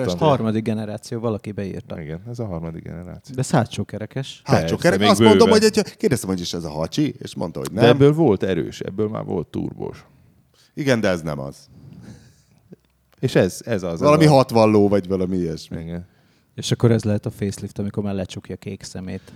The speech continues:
Speaker 1: Ah, igen, de ez is jól néz ki. Igazából járnék ilyennel, csak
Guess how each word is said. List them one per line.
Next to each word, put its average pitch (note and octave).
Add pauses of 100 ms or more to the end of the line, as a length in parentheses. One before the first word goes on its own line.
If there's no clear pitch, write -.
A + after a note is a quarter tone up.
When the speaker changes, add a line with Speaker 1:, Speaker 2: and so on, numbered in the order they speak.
(180)
Speaker 1:
Ah, B2 (160)
igen, D#2
de D3+
ez F3
is E2
jól D#2
néz D2+
ki. E2 (300)
Igazából A2
járnék F2+
ilyennel, A#2+
csak -